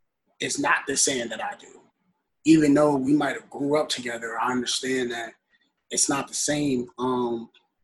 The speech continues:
a prime example is, is that when I was younger and very ignorant to the fact,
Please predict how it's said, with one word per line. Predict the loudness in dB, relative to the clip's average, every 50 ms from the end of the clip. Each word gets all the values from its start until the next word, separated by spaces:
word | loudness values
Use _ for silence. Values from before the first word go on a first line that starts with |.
| _ -12 -10
a | -10 -10
prime | -10 -12 -10 -6 -4 0 2 2 2
example | 2 0 -2 -4 -2 -4 -4 -2 -2 0 0 0
is, | 0 0 -2 -2 -4 -4 -10
is | -18 -18 -12 -8
that | -6 -6 -6 -6 -6
when | -6 -6
I | -6 -6
was | -6 -8 -10 -12
younger | -12 -6 -2 0 2 2 2 2 0 -2 -4 -8 _ _ _ _ _ _ _ _ _ -16
and | -14 -14 -14 -14 _ -2
very | 2 2 4 2 2 0 0
ignorant | -2 0 0 -2 -2 -2 -2 -2
to | -4 -6
the | -6 -10
fact, | -12 -10 -8 -8 -8 -8 -10 -12